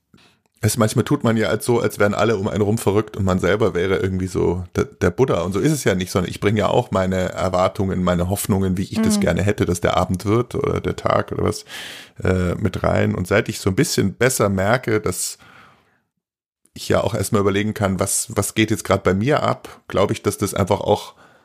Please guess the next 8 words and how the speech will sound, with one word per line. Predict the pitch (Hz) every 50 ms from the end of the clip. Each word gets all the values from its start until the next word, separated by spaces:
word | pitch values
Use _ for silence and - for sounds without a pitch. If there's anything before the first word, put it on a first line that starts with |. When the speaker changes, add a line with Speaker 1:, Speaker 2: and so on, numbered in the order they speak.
| _ _ _ _ _ _ -
Speaker 1:
für | - - - -
alle | - 101 95 90
anderen | 101 120 123 117
hilfreich | 107 104 98 - - 87 87 - -
ist. | - - - - - - _ _ _ _ _ _
Also | - 98 101 95 95 92 87 - -
zu | - 110
sagen, | 92 92 95 90 87 90 87 90 90 90 90